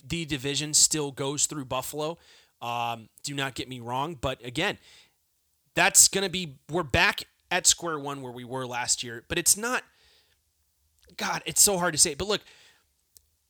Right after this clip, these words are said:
if you wanna sit here and just blame it, "Oh, it's completely on the injuries,"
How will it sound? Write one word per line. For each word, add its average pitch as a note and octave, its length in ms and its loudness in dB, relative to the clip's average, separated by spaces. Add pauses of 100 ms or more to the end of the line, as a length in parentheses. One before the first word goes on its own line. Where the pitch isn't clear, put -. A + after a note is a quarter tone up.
(440)
if F3+ 220 0
you G3 80 -4
wanna A#3+ 240 0
sit - 180 4
here G#3 180 -4
and F#3+ 80 -4
just D#3+ 200 0
blame F3 160 -2
it, E3+ 100 -2
"Oh, D#3 120 0
it's D3 120 2
completely E3+ 520 -6
on D#3 120 -2
the D3+ 100 -4
injuries," D3+ 380 -4